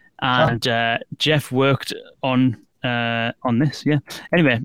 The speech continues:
Speaker 2: I won't go into the detail 'cause I'll, it'll take me forever to go and find him and stuff like that. But yeah, um, he, he was at Amelia at some point anyway.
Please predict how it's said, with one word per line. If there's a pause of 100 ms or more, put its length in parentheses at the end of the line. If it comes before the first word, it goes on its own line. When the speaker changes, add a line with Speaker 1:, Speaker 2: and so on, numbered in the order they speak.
Speaker 2:
I
won't
go
into
the
detail
'cause
I'll,
it'll
take
me
forever
to
go
and
find
him
and
stuff
like
that.
But
yeah, (240)
um, (420)
he,
he
was
at
Amelia
at
some
point
anyway.